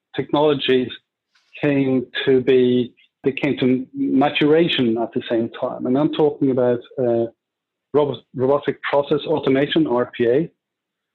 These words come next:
and about Swift G P I. Robotic process automation, for anyone who knows Excel V B A, it's really nothing new. It's always been there, but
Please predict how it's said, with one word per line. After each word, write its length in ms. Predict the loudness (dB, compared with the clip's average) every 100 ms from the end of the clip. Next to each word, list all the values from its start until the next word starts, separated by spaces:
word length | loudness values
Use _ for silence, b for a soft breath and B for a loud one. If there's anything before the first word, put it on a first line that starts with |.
| -6
and 360 | -2 0 0 0
about 440 | -2 0 0 0 -2 -6 -10 -2
Swift 240 | 0 0 -6 -2
G 220 | -2 0
P 120 | 0
I. 260 | 0 0 -4 -8 _ _
Robotic 360 | 0 2 2 -2
process 520 | -2 -2 -4 -2 0 2
automation, 840 | 0 2 0 0 -2 -2 -2 -6 _ -2
for 100 | 2
anyone 320 | 2 2 0
who 120 | 0
knows 240 | 0 0 -2
Excel 480 | -6 -2 0 2 0
V 260 | 0 0
B 200 | 0 0
A, 300 | 0 -2 -4 _ _ -6
it's 220 | -4 0
really 200 | 2 2
nothing 500 | 2 0 0 0 -2 -8 _ _ _ _
new. 460 | 2 4 4 2 -2
It's 220 | -2 2
always 300 | 2 4 2 0
been 220 | 0 2
there, 200 | 4 2
but 280 | 0 0 -2